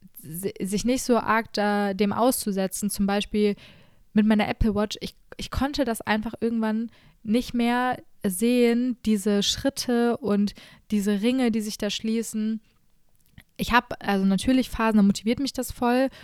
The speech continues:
Und jetzt gerade habe ich aber zum Beispiel eine Phase, ich weiß, ich mache viel Sport, ich ernähre mich gut und ausgewogen. Ähm, und ich muss jetzt aber nicht wissen, ob ich tatsächlich zehntausend Schritte gelaufen bin oder acht.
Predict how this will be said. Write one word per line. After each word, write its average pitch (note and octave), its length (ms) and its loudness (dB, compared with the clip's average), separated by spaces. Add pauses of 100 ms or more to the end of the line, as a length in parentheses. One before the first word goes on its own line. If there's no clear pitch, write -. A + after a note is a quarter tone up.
(180)
Und A3 200 6
jetzt A3 180 -2
gerade C4 240 -2
habe A#3 120 -2
ich A3 60 -2
aber G3 100 -2
zum A3 120 -6
Beispiel G#3 180 -4
eine F#3+ 60 -4
Phase, A3 520 -4 (320)
ich - 200 -6
weiß, B3 420 -2 (100)
ich G#3+ 320 -4 (340)
mache B3 720 0
viel G#3+ 220 -2
Sport, A3+ 520 0
ich - 200 -6
ernähre G3+ 300 0
mich - 420 -6 (120)
gut B3 500 0 (560)
und G3 300 2
ausgewogen. B3 840 2 (840)
Ähm, G#3 440 -2
und G#3+ 100 0
ich G#3+ 180 0
muss B3 240 -2
jetzt - 260 -4
aber G3+ 120 -6
nicht G3 200 -8
wissen, A3+ 320 -4
ob G3+ 140 -10
ich G3 80 -12
tatsächlich G#3+ 500 -8
zehntausend G#3 400 -6
Schritte G#3 240 -10
gelaufen G3 380 -4
bin F#3+ 140 -2
oder F3+ 300 -6
acht. - 280 -10